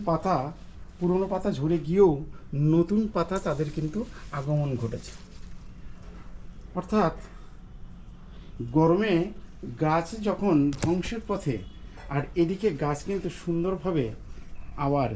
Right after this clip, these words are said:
সৃষ্টিও হচ্ছে। অর্থাৎ এইভাবেই যদি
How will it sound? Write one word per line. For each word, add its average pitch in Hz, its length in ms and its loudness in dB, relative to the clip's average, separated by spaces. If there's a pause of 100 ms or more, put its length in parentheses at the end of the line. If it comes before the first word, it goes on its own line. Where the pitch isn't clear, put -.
(120)
সৃষ্টিও - 460 0
হচ্ছে। 117 340 -2 (920)
অর্থাৎ 208 220 2 (240)
এইভাবেই 202 560 6 (1700)
যদি 190 200 8